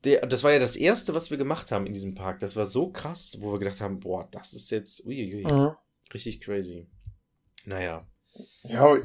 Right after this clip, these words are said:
Speaker 2: ich kann mir vorstellen, dass da häufiger dann auch mal jemand eine Panikattacke bekommt,
Speaker 1: Ja,
Speaker 2: ne?
Speaker 1: genau.
Speaker 2: Weil du einfach so zusammengepfercht
Speaker 1: Ja,
Speaker 2: bist.
Speaker 1: definitiv. Und, und unsere, also wir waren nicht nur aufgrund unseres Geschichtsstudiums und so, waren wir nicht nur schockiert, sondern auch, da waren noch andere,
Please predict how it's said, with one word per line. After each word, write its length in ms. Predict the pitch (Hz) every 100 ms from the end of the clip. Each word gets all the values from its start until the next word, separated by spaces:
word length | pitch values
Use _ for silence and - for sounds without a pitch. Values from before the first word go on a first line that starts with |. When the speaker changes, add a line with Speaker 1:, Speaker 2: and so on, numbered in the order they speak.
| -
Speaker 2:
ich 120 | 147
kann 140 | - 151
mir 100 | 143
vorstellen, 300 | 147 160 147
dass 160 | 135
da 120 | 131
häufiger 460 | 127 135 135 143 139
dann 160 | 139 131
auch 100 | 131
mal 80 |
jemand 220 | 135 123 120
eine 80 |
Panikattacke 680 | 113 120 170 160 127 127 123
bekommt, 200 | 123 120
Speaker 1:
Ja, 200 | 190 339
Speaker 2:
ne? 60 | 233
Speaker 1:
genau. 440 | 127 - 381 254 -
Speaker 2:
Weil 160 | 131
du 160 | 127 131
einfach 260 | 131 127
so 100 | 127
zusammengepfercht 1000 | 131 139 143 165 151 - 139 135 147 -
Speaker 1:
Ja, 80 | -
Speaker 2:
bist. 200 | 147 -
Speaker 1:
definitiv. 500 | 165 190 233 214 -
Und, 300 | - 180 -
und 240 | 185 170 -
unsere, 500 | - 185 175 160 -
also 180 | 139 135
wir 140 | 156
waren 240 | 180 160
nicht 160 | 165 -
nur 180 | 170 147
aufgrund 380 | 127 - 139 139
unseres 640 | 123 113 104 95 - -
Geschichtsstudiums 600 | 107 - 175 185 156 139
und 80 | 131
so, 380 | 120 131 131 -
waren 280 | - - 117
wir 60 | 120
nicht 160 | 123
nur 80 | 131
schockiert, 360 | - 117 - 139
sondern 280 | - 107 98
auch, 260 | 110 110
da 160 | - 104
waren 120 | 107
noch 160 | 104 -
andere, 600 | 127 196 139 90 90